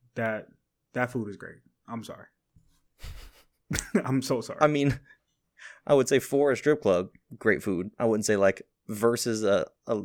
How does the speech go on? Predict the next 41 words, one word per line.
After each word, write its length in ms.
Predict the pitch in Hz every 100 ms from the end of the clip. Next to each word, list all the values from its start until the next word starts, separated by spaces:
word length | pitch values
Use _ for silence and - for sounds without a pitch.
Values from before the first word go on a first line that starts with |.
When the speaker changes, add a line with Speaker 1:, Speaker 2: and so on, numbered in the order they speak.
| - -
Speaker 2:
a 40 |
higher 240 | - 123 113
level 260 | 113 101 95
restaurant, 580 | 117 - 107 90 85 101
like, 200 | 87 -
not 220 | 127 120
as 100 | 104
good 120 | 113
of 80 | 92
food, 420 | - 131 92 113 -
but, 200 | 110 104
like, 140 | 101
good, 200 | 113 95
better 200 | 117 107
vibes 540 | 98 120 156 139 -
in 140 | - 101
there, 320 | 95 131 - _
<laughs> 60 |
clearly. 320 | - 110 92 90
Speaker 1:
Bro, 280 | 156 131 120
Speaker 2:
Let's 120 | 131
Speaker 1:
those, 180 | 160 180
Speaker 2:
say 100 | 147
you're 100 | 131
Speaker 1:
the 60 |
Speaker 2:
going 80 | 120
for 40 |
Speaker 1:
strip 80 | 214
Speaker 2:
the 40 | 190
Speaker 1:
club, 300 | 202 165 -
Speaker 2:
vibes. 260 | 147 143 127
Speaker 1:
the 60 |
wings 320 | 131 185 185
I 80 | 151
had 180 | 156 151
at 140 | 131
Tootsie's 340 | - 143 147 131
are 140 | 117
better 280 | 117 131 131
than 200 | 127 117
Gators, 760 | 110 131 131 127 123 120 120